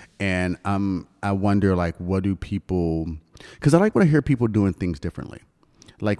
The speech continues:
that, when I first read about that thing, when I first started reading that it was a quote unquote trend, and it was in the Huffington Post, so you knew that shit was real. But when they were talking about how more and more young cou-, couples were doing this,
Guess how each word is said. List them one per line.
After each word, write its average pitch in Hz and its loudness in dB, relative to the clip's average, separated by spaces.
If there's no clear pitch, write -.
that, 123 4
when 131 0
I 180 2
first - -2
read 139 2
about 101 2
that 92 -2
thing, 92 -2
when 98 -2
I 78 -2
first 123 2
started 104 2
reading 92 0
that 87 -2
it 87 -2
was 85 -6
a 82 -8
quote - -8
unquote 90 -6
trend, 82 -2
and 98 -2
it 98 2
was 101 4
in 98 4
the 90 2
Huffington 95 -2
Post, 95 -4
so - -2
you 104 0
knew 113 2
that 85 2
shit - -10
was 85 -10
real. 85 -10
But 113 0
when 117 6
they 123 4
were 120 4
talking 127 0
about 104 0
how 90 -4
more 98 4
and 113 4
more 95 2
young 90 -2
cou-, - -12
couples 85 -4
were 95 -6
doing 127 0
this, 76 -10